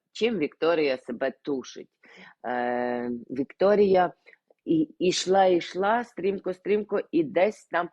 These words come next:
потушила щось, потушила свої бажання, потушила, е, потушила себе у певному, е, виді діяння, і, е, щ-, щось там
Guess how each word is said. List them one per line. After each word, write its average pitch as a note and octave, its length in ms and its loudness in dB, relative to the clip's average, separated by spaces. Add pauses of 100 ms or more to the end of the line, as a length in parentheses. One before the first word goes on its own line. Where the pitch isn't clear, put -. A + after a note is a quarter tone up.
(340)
потушила C#3+ 760 0
щось, - 300 -8
потушила F3 580 -4
свої G3 300 -2
бажання, A#2 640 -2
потушила, D#3+ 800 0 (420)
е, C3+ 460 0 (400)
потушила F#3 720 2 (260)
себе C#3+ 840 4 (460)
у D#3 160 -2
певному, D#3+ 840 0
е, C#3+ 360 -2
виді D3+ 380 2
діяння, D#3 760 0 (320)
і, E3 440 2 (120)
е, D3 300 -2
щ-, - 180 -14 (140)
щось - 460 -2
там G3+ 340 -2